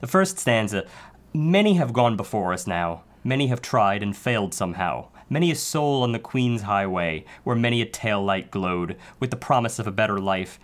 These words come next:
heading south on the Great North Road, south on the Great North Road." And the final one is always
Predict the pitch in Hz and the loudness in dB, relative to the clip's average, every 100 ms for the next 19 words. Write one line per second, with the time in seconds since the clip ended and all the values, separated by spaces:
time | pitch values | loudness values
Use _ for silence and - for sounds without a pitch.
0 | - 113 113 107 - 120 139 139 127 127 | -8 -4 -2 -4 0 2 2 -2 -2 0
1 | 120 120 123 131 127 123 107 101 95 95 | 0 -2 -2 -2 -2 -2 -2 0 -2 -6
2 | - - - - - 101 95 - 95 90 | -14 -20 -18 -10 0 0 0 -2 -4 -2
3 | 95 90 95 90 85 - 90 71 82 - | -4 -4 -4 -6 -6 -6 -6 -6 -12 -16
4 | - 101 98 120 107 107 104 101 101 98 | -6 -4 -2 2 2 2 0 0 -2 0
5 | 98 92 - | 0 -2 -8